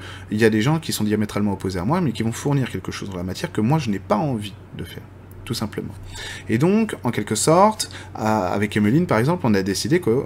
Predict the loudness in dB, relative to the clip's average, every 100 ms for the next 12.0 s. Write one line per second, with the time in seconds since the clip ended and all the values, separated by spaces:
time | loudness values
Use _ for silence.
0 | -4 -2 2 4 4 2 2 2 2 4
1 | 4 4 2 0 2 2 0 0 0 0
2 | 0 -4 -16 -14 -6 0 2 2 0 0
3 | -2 -2 -4 0 2 4 2 2 0 0
4 | 0 0 2 2 0 0 0 0 0 0
5 | -2 -4 -4 -2 -2 -4 -8 -8 -2 0
6 | 0 -4 -6 -6 -6 -6 -8 -6 -6 -4
7 | 0 4 4 4 -4 -14 -12 -4 -4 -4
8 | -2 -2 -2 -4 -8 -8 -8 -4 -4 -4
9 | -2 0 0 -2 -6 -8 -10 -8 -8 -8
10 | -8 -6 -8 -10 -10 -8 -2 0 0 -2
11 | -6 -8 -6 -4 -4 -2 -4 0 0 -2